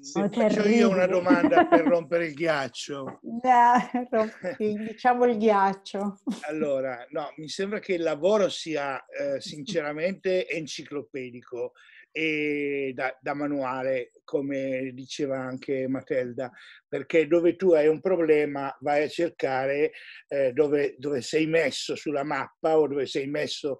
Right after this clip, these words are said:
Speaker 1: sulle macro aree e poi vai a vedere lo sviluppo. Eh, in tutta questa cosa però, siccome anch'io come Silvia le mie ultime esperienze da dirigente in trincea le ho fatte alle superiori,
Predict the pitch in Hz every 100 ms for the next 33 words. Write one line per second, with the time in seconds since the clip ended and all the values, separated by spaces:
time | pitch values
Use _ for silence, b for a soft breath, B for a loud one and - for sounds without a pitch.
0 | B B B - 160 147 147 139 170 165
1 | 143 139 151 160 - 202 202 160 147 135
2 | 135 143 143 135 139 131 131 123 123 123
3 | 113 - 131 - _ B B B B -
4 | 160 160 160 156 156 165 160 262 226 208
5 | 190 - 170 185 160 135 139 - 147 135
6 | 131 127 - 123 175 202 170 139 - 175
7 | 170 170 151 131 - 160 156 165 156 147
8 | 147 160 160 165 170 175 160 - B B
9 | B 151 - 156 151 160 165 175 147 143
10 | 147 151 139 147 160 139 165 151 147 143
11 | 139 - B - 170 - 165 151 - 175
12 | 165 160 - 165 170 160 143 - 143 156
13 | 143 143 127 123 139